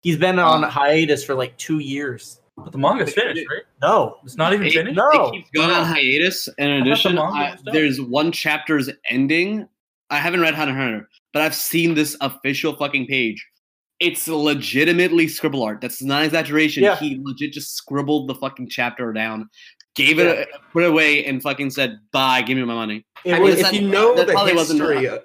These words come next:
Speaker 4: if you know his history, you know exactly why.
Speaker 1: Yeah. Mm-hmm. It
Speaker 2: Uh,
Speaker 1: was,
Speaker 2: is
Speaker 1: uh,
Speaker 2: it because he's sick or because he's playing Idolmaster?
Speaker 1: it's 'cause
Speaker 4: Both.
Speaker 1: ho-, he's a hoarder.
Speaker 4: Yeah,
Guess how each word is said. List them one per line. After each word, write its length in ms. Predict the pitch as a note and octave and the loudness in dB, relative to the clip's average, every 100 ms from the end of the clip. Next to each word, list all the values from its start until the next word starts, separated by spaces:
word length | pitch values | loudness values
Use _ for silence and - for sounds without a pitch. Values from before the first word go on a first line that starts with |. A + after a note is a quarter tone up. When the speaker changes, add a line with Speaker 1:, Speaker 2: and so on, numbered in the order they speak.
| - | -4
Speaker 4:
if 140 | D#3 | -4
you 100 | F#3 F3+ | -2 0
know 180 | G#3 | 2
his 200 | G3 E3+ - | 2 0 0
history, 440 | D#3 D#3 C#3+ B2 | -2 -2 -8 -8
you 160 | B2+ B2+ | -8 -6
know 200 | B2 A#2 | -4 -4
exactly 460 | B2+ B2 - - - | -6 -8 -8 -16 -10
why. 200 | E3 C#3 | -6 -6
Speaker 1:
Yeah. 180 | A#2+ - _ | -6 -12 _
Mm-hmm. 280 | D3+ D#3 F3 F3+ - _ _ _ _ _ _ - | -10 -8 -8 -12 -18 _ _ _ _ _ _ -2
It 80 | F3 | 4
Speaker 2:
Uh, 20 | |
Speaker 1:
was, 140 | F#3+ | 4
Speaker 2:
is 40 | - | 6
Speaker 1:
uh, 160 | D#3+ D3 | 2 2
Speaker 2:
it 60 | C#3+ | -4
because 240 | D3+ D3 | -8 -4
he's 240 | D3 C#3+ - | -4 -2 0
sick 220 | F#3 G#3 | 0 2
or 100 | F3 | 0
because 200 | E3 D#3+ | 0 -2
he's 100 | D3 | -2
playing 180 | E3 D3 | -2 -2
Idolmaster? 720 | A2+ C3+ A#2+ G#2+ F#2+ - F#2 _ _ _ _ _ _ _ _ | -2 -2 -2 -6 -10 -16 -20 _ _ _ _ _ _ _ _
Speaker 1:
it's 120 | B2+ | -8
'cause 120 | - | 0
Speaker 4:
Both. 360 | E3 A#2+ - - _ | 0 0 -4 -20 _
Speaker 1:
ho-, 160 | - | -12
he's 220 | E3 G3 | -8 -2
a 60 | E3 | -2
hoarder. 460 | - E3+ D#3+ F2 - _ _ _ | -2 -4 -4 -8 -18 _ _ _
Speaker 4:
Yeah, 260 | F#3 C#3+ | -4 -4